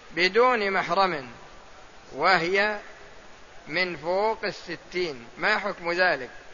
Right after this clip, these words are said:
الرسول صلى الله عليه وسلم قال: "لا يحل لامرأة تؤمن بالله واليوم الآخر أن تسافر مسيرة يوم وليلة إلا ومعها ذو محرم". لكن لو فرض أنها جاءت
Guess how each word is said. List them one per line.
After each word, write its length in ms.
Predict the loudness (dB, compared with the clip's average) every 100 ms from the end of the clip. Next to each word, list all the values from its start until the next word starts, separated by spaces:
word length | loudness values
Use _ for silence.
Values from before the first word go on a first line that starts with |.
| -16 -8
الرسول 540 | -2 0 0 -2 -2
صلى 180 | -2 -2
الله 360 | 0 2 2 2
عليه 340 | 0 0 0
وسلم 440 | -2 -2 -2 0 0
قال: 280 | 2 2
"لا 220 | 2 2 2
يحل 600 | 2 0 -2 2 2 0 -8 -18 -18 -10 -4
لامرأة 680 | -2 2 2 2 -2 -4 -6 -6
تؤمن 460 | -4 -4 -4 -4
بالله 680 | -6 -4 2 4 4 2 -2
واليوم 500 | -2 0 -2 -2 -2
الآخر 720 | -2 0 0 -2 -4 -2 -2
أن 100 | -4
تسافر 720 | -8 -6 0 2 2 -2 -4 -4
مسيرة 600 | -6 -6 -2 -2 -2 -4
يوم 540 | -2 0 0 0 -6 -8
وليلة 520 | -2 2 2 0 -4 -8 -18 -20 -14 -2
إلا 520 | -2 0 0 2 2
ومعها 960 | 0 -2 -2 -2 -2 -2 0 2 2 -2 -8 -10
ذو 340 | -6 -6 -6 -6
محرم". 440 | -8 -6 -10 -10 -14 -20 -20 -18 -18 -8 2
لكن 420 | 6 6 2 0
لو 240 | 4 4
فرض 380 | 4 4 4 2
أنها 640 | 0 -2 -2 0 2 2
جاءت 480 | 2 4 4 2 -2